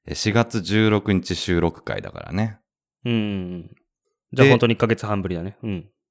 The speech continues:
Speaker 1: そうね。今日は五月三十日だからね。うん。
Speaker 2: うん。だからもう誰にも何も言わずに、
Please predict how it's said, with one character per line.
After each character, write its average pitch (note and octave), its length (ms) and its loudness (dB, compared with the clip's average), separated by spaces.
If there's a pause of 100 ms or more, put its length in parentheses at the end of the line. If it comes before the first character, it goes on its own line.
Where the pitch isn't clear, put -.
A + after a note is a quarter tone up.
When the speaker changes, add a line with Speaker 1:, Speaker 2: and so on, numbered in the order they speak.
(260)
Speaker 1:
そ F#2 160 -2
う D2 40 0
ね。 G2 300 -2 (100)
今 A#2+ 120 6
日 F2+ 40 6
は C#2 400 0
五 G#2+ 140 2
月 E2+ 180 -2
三 E2 220 2
十 D#2 120 2
日 C2 200 -4
だ G1+ 80 -10
か G1+ 80 -12
ら A#1+ 100 -6
ね。 A#2 260 0 (220)
う C3+ 60 -6
ん。 - 20 -4
Speaker 2:
う C3+ 40 -2 (180)
ん。 F#2 380 -6 (920)
だ B2+ 80 -4
か - 80 2
ら A#2 40 2
も A2 160 2
う - 20 -2
誰 D3+ 220 8
に F#3 100 6
も F3+ 160 4
何 F3 220 6
も E3+ 100 6
言 E3 100 4
わ E3+ 140 6
ず E3 140 2
に、 C3+ 440 2